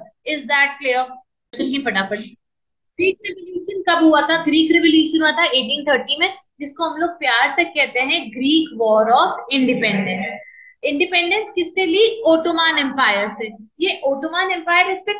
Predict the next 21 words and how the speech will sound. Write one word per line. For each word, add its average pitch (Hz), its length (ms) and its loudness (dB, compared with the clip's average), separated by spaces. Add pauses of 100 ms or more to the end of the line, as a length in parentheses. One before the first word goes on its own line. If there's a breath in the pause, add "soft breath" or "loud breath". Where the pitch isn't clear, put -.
कब - 100 -2
से 370 200 0
राज 349 260 2
कर 330 140 0
रहा 330 100 2
था? 381 200 -2
फिफ्टीन 330 540 -4
century 240 540 -6
से, 185 140 -10 (100)
ठीक - 480 -8
है। 359 120 2 (1080)
फिफ्टीन 311 400 -4
सेंचुरी 320 440 -4
से 349 240 -4
ओटोमन 294 480 -2
एम्पायर 302 560 -2
किसको 320 300 -8
रूल 311 260 -4
कर 302 120 -2
रहा 277 100 2
था? 285 180 0